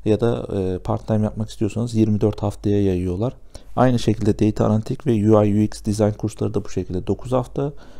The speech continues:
ya da part time katılmak istiyorsanız yirmi dört hafta, e, bir süresi var.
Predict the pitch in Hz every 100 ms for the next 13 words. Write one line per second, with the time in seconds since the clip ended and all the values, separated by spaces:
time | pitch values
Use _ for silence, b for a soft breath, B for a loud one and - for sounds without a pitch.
0 | B - 117 113 123 123 - 113 - 101
1 | 101 101 101 98 - 98 92 135 143 -
2 | 113 117 107 104 98 - - 98 - -
3 | 95 - 107 98 95 - - - 110 101
4 | - 101 95 - 123